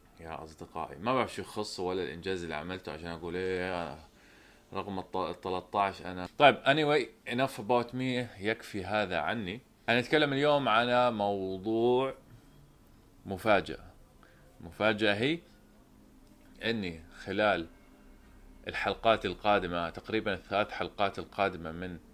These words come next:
آه، البودكاست إبراهيم يستمع، راح أشرح لكم دورة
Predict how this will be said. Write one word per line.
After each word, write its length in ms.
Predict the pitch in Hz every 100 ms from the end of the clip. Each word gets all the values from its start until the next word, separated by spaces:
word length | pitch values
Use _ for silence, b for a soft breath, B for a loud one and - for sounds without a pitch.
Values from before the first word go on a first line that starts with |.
| B B B B - - -
آه، 380 | 85 85 80
البودكاست 1040 | 82 - 104 98 - 98 107 139 - - -
إبراهيم 400 | 90 82 92 87
يستمع، 480 | 80 - 107 151 180 b b b b b -
راح 220 | 117 -
أشرح 420 | 101 - 101 -
لكم 560 | 131 123 139 135 147 110 -
دورة 580 | 90 113 123 127 135